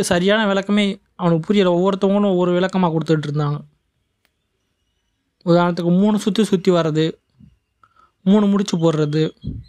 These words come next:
மூணு தடவை அதை செய்யறது அப்படின்ட்டே இருந்துச்சு. ஒரு தடவை Wikipedia-ல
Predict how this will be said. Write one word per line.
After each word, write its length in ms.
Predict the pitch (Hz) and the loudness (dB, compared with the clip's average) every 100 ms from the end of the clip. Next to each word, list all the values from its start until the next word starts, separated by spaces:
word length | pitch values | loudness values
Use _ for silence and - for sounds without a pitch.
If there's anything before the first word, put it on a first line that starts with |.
| _ - - | _ -8 2
மூணு 160 | 214 | 4
தடவை 200 | 214 214 202 | 4 2 0
அதை 140 | 170 | -2
செய்யறது 480 | 165 175 170 151 151 160 - - _ _ _ _ _ _ _ _ _ | 0 0 0 0 -2 -2 -10 -20 _ _ _ _ _ _ _ _ _
அப்படின்ட்டே 380 | 175 175 185 196 | 0 2 2 2
இருந்துச்சு. 340 | 175 160 151 160 _ - - - _ _ _ _ _ _ _ - _ _ - | 0 -2 -4 -6 _ -18 -18 -20 _ _ _ _ _ _ _ -20 _ _ 0
ஒரு 180 | 196 196 | 2 4
தடவை 240 | 208 220 214 | 2 2 0
Wikipedia-ல 640 | 185 190 214 202 190 180 | -2 -2 -2 2 2 2